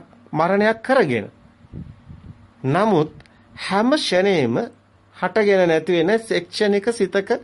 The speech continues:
එතරයි තියෙන කතාව. ඔබ ශරීරයේ පොළොවට පස් වෙන යම් මොහොතද එතනත් එක් සිතක් හටගෙන නිරුද්ධ වෙනවා.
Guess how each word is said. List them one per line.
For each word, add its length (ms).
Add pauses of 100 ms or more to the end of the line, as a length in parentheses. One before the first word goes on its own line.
(640)
එතරයි 480
තියෙන 360
කතාව. 480 (2500)
ඔබ 240
ශරීරයේ 600
පොළොවට 460
පස් 280
වෙන 180
යම් 220
මොහොතද 460 (420)
එතනත් 500
එක් 180
සිතක් 300
හටගෙන 360
නිරුද්ධ 280
වෙනවා. 340